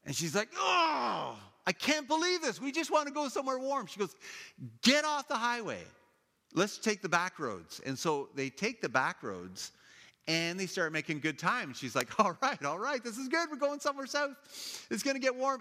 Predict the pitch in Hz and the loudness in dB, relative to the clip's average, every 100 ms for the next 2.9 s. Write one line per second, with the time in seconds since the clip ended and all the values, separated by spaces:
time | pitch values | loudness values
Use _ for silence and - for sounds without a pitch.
0 | - 196 196 185 - _ - 311 269 208 | -2 0 0 -2 -6 _ 4 4 4 -2
1 | - 80 - _ _ _ _ _ _ _ | -6 -16 -20 _ _ _ _ _ _ _
2 | _ _ _ - 139 120 - 95 76 | _ _ _ -2 -2 -2 -10 -14 -14